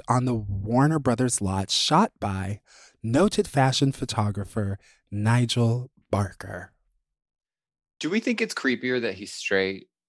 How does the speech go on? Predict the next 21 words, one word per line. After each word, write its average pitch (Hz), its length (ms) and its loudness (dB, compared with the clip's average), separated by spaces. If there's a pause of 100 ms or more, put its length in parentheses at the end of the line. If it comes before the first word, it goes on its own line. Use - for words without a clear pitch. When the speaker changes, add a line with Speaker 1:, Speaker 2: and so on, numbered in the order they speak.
(1400)
Speaker 2:
What, 160 260 2
is 139 120 2
he 180 160 8
a 165 60 4
creep 160 320 0
because 117 340 -2
he's 120 180 -8
straight? 123 440 -6 (1900)
Speaker 1:
Yeah. 160 300 4 (340)
Speaker 2:
Or, 131 80 4
or 135 40 8
am 135 100 4
I 147 80 6
just 139 200 -2
mad 110 240 2
because 101 240 -4
he's, 90 220 -10
I 87 100 -2
can't 78 260 -8
have 80 220 -8
him? 57 280 -16